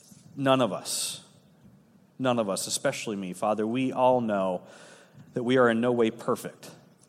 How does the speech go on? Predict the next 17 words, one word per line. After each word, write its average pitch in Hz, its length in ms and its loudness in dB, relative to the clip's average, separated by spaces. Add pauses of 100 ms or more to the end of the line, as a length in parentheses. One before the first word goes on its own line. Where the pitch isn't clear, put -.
(1000)
And 113 100 -4
yet, 110 100 -2
Father, 120 240 2
you 117 100 0
don't 135 140 0
ask 120 300 0
us 101 100 -10
to 92 100 -12
be 87 120 -10
perfect. - 520 -16 (840)
You 117 80 -4
simply 113 360 -4
ask 107 320 -2
us 110 140 -6
to 101 120 -10
trust - 440 -4
you 92 300 -6